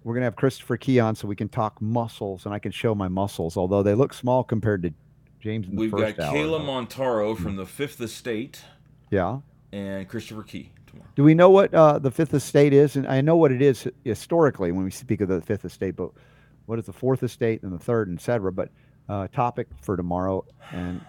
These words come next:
Speaker 1: I know what we'll
Speaker 2: Well,
Speaker 1: talk about, Chris.
Speaker 2: I'll go straight to the
Speaker 1: <laughs>
Speaker 2: website. The Fifth Estate is a website designed to incite critical thinking and spark healthy debate.
Speaker 1: Hmm.
Speaker 2: To research topics to provide informative articles to the public.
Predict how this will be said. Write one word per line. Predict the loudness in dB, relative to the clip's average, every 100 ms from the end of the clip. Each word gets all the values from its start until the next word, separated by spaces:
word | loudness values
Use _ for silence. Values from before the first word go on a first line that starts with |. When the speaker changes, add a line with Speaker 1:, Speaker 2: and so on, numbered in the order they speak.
| -20 -6
Speaker 1:
I | 4
know | 6
what | 6
we'll | 4
Speaker 2:
Well, | 0
Speaker 1:
talk | -2
about, | -2 -6
Chris. | -4 -4
Speaker 2:
I'll |
go | -4 -6
straight | -6 -6 -6
to | -6
the | -2
Speaker 1:
<laughs> |
Speaker 2:
website. | -2 -4 -8 -10 -12
The | -10
Fifth | -4 -4 -4
Estate | -6 -8 -6
is | -6
a | -2
website | -2 -2 -4 -4
designed | -4 -4 -4 -4
to | -4
incite | -6 -4 -6 -4
critical | -6 -6 -8
thinking | -10 -10 -8 -10 -10
and | -10 -12
spark | -10 -8 -8
healthy | -10 -12 -12
debate. | -10 -8 -10 -12 -20 _ _ -16 -16 -16 _ -16
Speaker 1:
Hmm. | -10 -10 -12 -16 _ _
Speaker 2:
To | -6 -4 -2
research | -4 -4 -6 -8 -8
topics | -8 -6 -6 -8 -12
to |
provide | -12 -8 -6
informative | -6 -6 -6 -6 -4
articles | -6 -6 -12 -14
to |
the | -12
public. | -10 -6 -6 -8